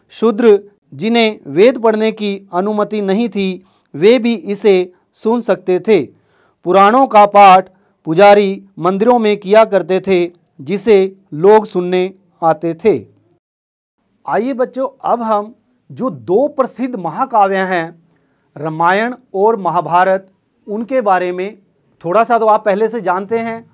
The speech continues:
आइए इसको थोड़ा सा और विस्तार से बताएं। अगर हम महाभारत की बात करते हैं तो आपको पता ही है कि ये पांडवों और कौरवों के बीच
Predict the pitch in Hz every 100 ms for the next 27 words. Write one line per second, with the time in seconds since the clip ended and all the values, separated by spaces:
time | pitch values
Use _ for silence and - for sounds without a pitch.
0 | _ 175 208 233 254 - 196 196 240 190
1 | 190 302 233 226 - 190 214 185 190 170
2 | 170 180 220 - - _ 170 170 135 107
3 | _ _ _ _ _ _ _ _ _ _
4 | - 196 269 269 247 254 - 147 160 175
5 | 233 196 220 226 _ 226 196 214 - 214
6 | 214 220 220 214 233 _ 208 - 190 196
7 | 233 220 180 202 208 208 214 208 _ _
8 | _ 202 247 - _ _ 135 185 226 254
9 | _ _ _ _ 185 196 190 214 247 262
10 | - _ _ 185 202 240 254 _ _ -
11 | 196 214 220 254 254 226 214 156 139 190
12 | 240 240